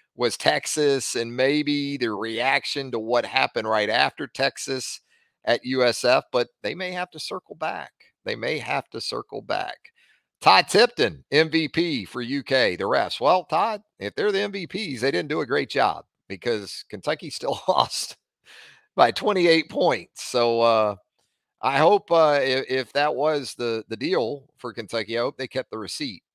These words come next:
because, uh, they didn't get their, they didn't get their money's worth. Yeah, I mean, you know, look,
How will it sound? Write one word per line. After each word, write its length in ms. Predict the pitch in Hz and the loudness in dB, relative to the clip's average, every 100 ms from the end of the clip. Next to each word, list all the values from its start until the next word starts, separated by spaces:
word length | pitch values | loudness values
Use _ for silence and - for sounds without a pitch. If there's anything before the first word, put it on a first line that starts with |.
| _ _ | _ _
because, 400 | 98 98 107 90 | -12 -8 -8 -4
uh, 160 | 98 | -4
they 120 | 92 110 | -4 -6
didn't 260 | 117 104 | -6 -8
get 160 | 98 101 | -12 -8
their, 240 | 95 87 - _ _ _ _ | -8 -10 -14 _ _ _ _
they 80 | 139 | 0
didn't 320 | 180 165 147 | 0 -2 -4
get 220 | 120 156 | -4 -2
their 140 | 131 123 | -2 -2
money's 440 | 120 120 110 92 | 0 0 -2 -4
worth. 340 | 98 98 76 - _ - | -2 -2 -4 -14 _ 2
Yeah, 240 | 220 143 | 6 8
I 80 | 156 | 6
mean, 320 | 165 139 117 _ _ | 4 0 -6 _ _
you 100 | 110 | -12
know, 160 | 85 - _ | -12 -14 _
look, 160 | - | -20